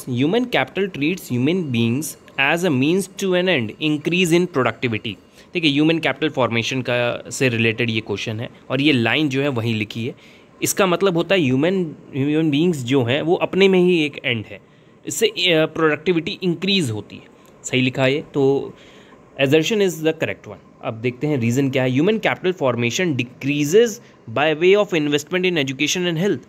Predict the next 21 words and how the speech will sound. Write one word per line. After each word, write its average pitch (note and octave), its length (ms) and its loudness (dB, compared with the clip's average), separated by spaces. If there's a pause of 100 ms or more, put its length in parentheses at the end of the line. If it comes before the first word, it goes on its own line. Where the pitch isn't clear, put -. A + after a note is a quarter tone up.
(360)
अच्छा F#3+ 100 0
बताइए, G#3 220 2
ह्यूमन E3+ 320 2
कैपिटल F3 320 0
फॉर्मेशन D#3+ 580 0
जो F#3 140 2
है G3 80 2
वो G3+ 180 4
क्या G#3 180 -2
कम F3+ 220 0
हो G#3+ 140 0
जाएगा A3 220 0
अगर G#3 160 0
एजुकेशन D3 500 0
और G3 180 2
हेल्थ E3 200 2
पे G3 100 -2
हम G3 140 0
इन्वेस्ट F#3 300 -2
करते D#3+ 280 -4
हैं? A2 100 -4